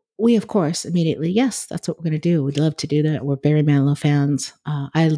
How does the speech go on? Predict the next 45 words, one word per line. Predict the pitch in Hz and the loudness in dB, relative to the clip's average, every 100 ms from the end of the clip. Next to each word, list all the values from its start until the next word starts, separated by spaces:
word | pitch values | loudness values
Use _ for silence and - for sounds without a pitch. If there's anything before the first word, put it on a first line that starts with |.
| - | 2
I | 175 | 2
knew | 170 160 | 4 4
that | 139 147 | 2 0
version. | 139 131 127 143 | -2 -2 -4 -6
So | - 151 147 147 | -2 0 2 0
the | 147 160 | 0 0
three | 175 175 | 2 2
of | 160 | 2
us | 151 | 0
started | - 151 139 139 147 | 0 0 0 0 -2
singing. | - 151 135 127 | -2 0 2 2
And | 151 220 | 2 2
again, | 214 - 254 226 156 147 - _ _ _ _ _ | 2 0 2 2 2 -2 -6 _ _ _ _ _
going | - 226 202 | 0 2 4
back | 185 170 - | 2 -2 -2
to | 170 | -2
not | 170 170 165 | 0 0 2
knowing | 175 170 160 | 2 4 2
any | 147 143 | 0 0
better, | 139 131 180 - 202 - 339 - 294 - | -4 -2 -2 0 -2 0 -4 -2 -6 -2
<laughs> | 277 - - - - - - - | -4 -4 -20 -18 -18 -20 -8 0
we | 202 | 2
would | 185 170 | 2 0
practice | 220 240 254 175 - | 0 2 0 -2 -2
singing | 180 175 160 | 0 2 2
in | 147 | 0
a | 151 | 2
room | 214 240 208 170 | 2 4 4 4
and | 131 | 2
all | 147 151 | 0 -2
singing, | - 160 151 147 | 0 2 2 2
like, | 127 127 | 0 0
in | 151 | 0
a | 143 | 0
little | 147 139 | 0 -2
circle, | - 165 147 | 0 0 0
like | 139 143 | -2 0
you | 151 | -4
see | - | 0
the | 151 135 | 2 4
Andrews | 139 135 135 | 2 2 0
Sisters | - - 135 135 | -2 -2 -4 -2
videos, | 139 135 123 127 127 | 0 0 0 -2 -2
you | 123 | 0
know, | 123 143 | 0 -2